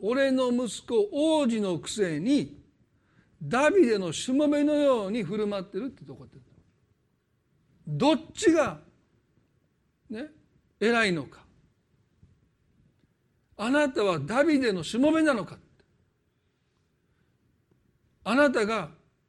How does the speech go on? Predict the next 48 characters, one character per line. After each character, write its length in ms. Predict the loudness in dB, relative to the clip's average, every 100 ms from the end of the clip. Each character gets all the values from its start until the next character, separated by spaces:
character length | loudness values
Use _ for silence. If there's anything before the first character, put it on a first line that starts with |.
| _ _ _ _ -8
ダ 200 | 0 2
ビ 120 | 2
デ 120 | 4
を 260 | 4 2 0 -10 -20 _ _ _ -4
あ 140 | 2
な 160 | 4 4
た 140 | 0
の 100 | -2
主 180 | -6 2
君 240 | 4 6
の 120 | 4
よ 180 | 2 0
う 40 | -4
に 160 | -10 -18 _ _ _ _ _ _ _ _ _ _ _ _ _ _ _ _ _ _ _ _ _ _ _ _ -4
ダ 140 | 0
ビ 100 | 2
デ 100 | 2
に 160 | 0 -2
仕 100 | -6 -4 -2
え 100 | 0
て 100 | 2
い 40 |
る 100 | 2
こ 140 | 0 -2
と 160 | -2
を 40 | -2
私 340 | -4 -6 -6
は 80 | -8
知 120 | -6
ら 120 | -2
な 120 | 0 0
い 60 |
と 80 | 0
で 80 | 0
も 60 |
い 60 | 0
い 20 |
の 100 | -4
か 100 | -4
っ 40 | -6
て 60 |
言 80 | -8
っ 20 |
て 60 | -10
怒 120 | -10
っ 40 | -14
て 80 |
る。 100 | -20